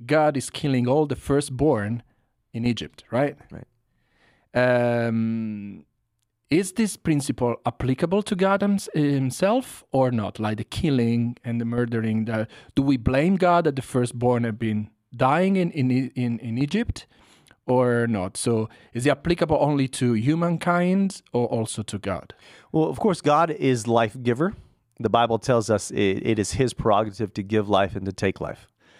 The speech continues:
Speaker 2: So, uh, we're not in any position to judge God or his motives or his actions. God being a perfect, holy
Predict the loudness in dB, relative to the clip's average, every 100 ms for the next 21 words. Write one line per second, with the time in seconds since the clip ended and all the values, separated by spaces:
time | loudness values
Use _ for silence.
0 | _ _ _ _ -6 0 4 4 0 -2
1 | -2 0 2 4 4 2 2 2 2 0
2 | -2 -2 -4 -6 0 2 2 -2 -2 2
3 | 4 4 2 -4 -18 _ -2 -2 -2 0
4 | 2 4 2 0 -8 -20 _ _ _ _
5 | -2 0 0 0 0 0 -2 -12 -14 -20
6 | _ _ _ _ _ _ -2 2 4 2
7 | 0 -2 -2 -2 -2 -4 -4 0 2 2
8 | -2